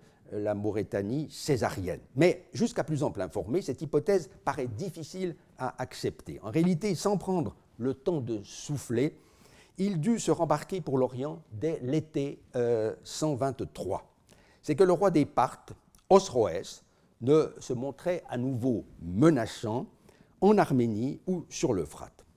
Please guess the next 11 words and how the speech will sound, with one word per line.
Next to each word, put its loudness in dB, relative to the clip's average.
Pour 6
Adrien, 2
le 0
moment -4
était -4
critique, -4
euh, -2
dans -6
la 0
mesure -2
où -6